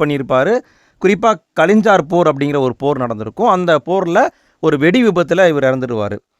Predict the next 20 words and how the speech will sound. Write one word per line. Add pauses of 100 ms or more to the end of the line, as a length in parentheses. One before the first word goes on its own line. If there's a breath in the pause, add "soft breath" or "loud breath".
(220)
அஞ்சு, (100)
அஞ்சு
வருஷம்
தான்
அரசரா
இருந்திருப்பாரு. (580)
அப்ப (160)
இவர்
என்ன
பண்ணியிருப்பாருன்னா,
நிறைய (140)
சீர்திருத்தங்கள்
பண்ணியிருப்பாரு. (200)
செர்சா (100)
அப்படின்னாவே (480 soft breath)
இவர் (100)
பண்ண (100)
சீர்திருத்தங்களை
தான்
கேட்பாங்க.